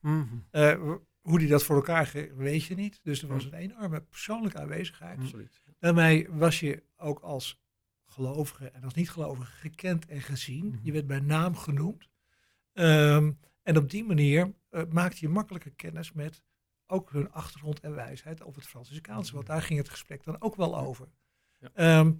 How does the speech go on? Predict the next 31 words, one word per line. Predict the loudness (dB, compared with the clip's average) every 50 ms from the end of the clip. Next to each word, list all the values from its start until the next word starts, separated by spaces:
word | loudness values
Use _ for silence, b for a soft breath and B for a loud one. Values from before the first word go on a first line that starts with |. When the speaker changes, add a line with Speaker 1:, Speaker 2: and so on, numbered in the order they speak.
| -4 _ _ _ _ _ _ _
Speaker 2:
en | 2 4 6 6
dat | 6 4 0 -2 -6 -12 -20 _ _ _ _ _
eigenlijk | _ -10 -8 -6 -4 -6 -4 -4
dat | -6 -6 -2
laagdrempelige, | -2 -2 -2 -2 -4 -6 2 2 2 2 2 0 0 0 0 -2 -4 -10
vanzelfsprekende | -10 -10 -8 -2 -2 -2 -2 -2 -6 -12 _ -2 2 4 4 4 4 2 0 0 0 -2
bezig | -2 2 4 4 4 4
zijn | 2 -2 -6
met | -8 -10 -12 -14
Franciscus, | -16 -16 -16 -14 -14 -12 -12 -12 -14 -14 -16 -18 -20 _ _ _ _ _ _ _ _ _ _ _ _ _
Speaker 1:
Mhm. | -12
Speaker 2:
eh, | -10 -10 -10 -10 -12
dat | -10 -10 -10 -10
verdween. | -12 -10 -8 -8 -8 -6 -6 -8 -8 -8 -12 _ _ _ _ _ _ _ _ _ _
En | -12 -10 -10
toen | -4 -4 -4
dachten | -4 -4 -8 -10 -14 -16
mensen, | -16 -14 -16 -14 -10
ja, | -10 -8 -8 -10 -12 _ _ _
eh, | -20 -20 -20 _
wat | _ -8 -8 -8 -8
is | -10 -12
nou | -12 -12
eigenlijk | -14 -16 -18 -18 -20 -20 -20
Franciscaans | -20 -20 -20 -20 -18 -18 -18 -18 -18 -20
en | -20 -20
wat | -20 -16 -8
niet? | -2 -2 -2 -2 -2 -6 -8
Speaker 3:
Ja, | -8 -8
precies. | -8 -10 -14 -14 -14 -14
Speaker 1:
Mhm. | -14